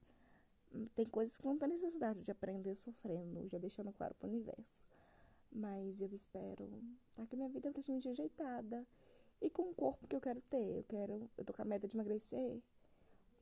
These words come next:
Tanto de que, like, eu não vou falar por agora. Mas eu espero estar com as minhas metas sendo alcançadas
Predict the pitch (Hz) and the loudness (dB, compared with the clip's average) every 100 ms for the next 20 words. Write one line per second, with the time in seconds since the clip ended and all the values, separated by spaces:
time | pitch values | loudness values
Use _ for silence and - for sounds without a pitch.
0 | - - - 403 392 381 - 320 254 - | -20 -4 6 8 8 6 6 6 6 4
1 | 285 330 320 294 294 269 262 285 254 156 | 0 2 2 2 2 2 0 0 0 -2
2 | 82 - - - - - - 214 214 214 | -4 -8 -10 -10 -10 -10 -4 -2 0 2
3 | 220 - 208 208 214 - 214 196 190 110 | 2 0 0 0 0 -2 -2 -4 -6 -6
4 | 220 233 - - - - - - - 302 | -10 -14 -18 -20 -20 -20 -18 -4 4 6
5 | 320 330 294 247 240 247 240 220 220 226 | 6 6 8 6 6 4 6 4 4 0
6 | - 202 214 262 - | 0 0 0 0 -2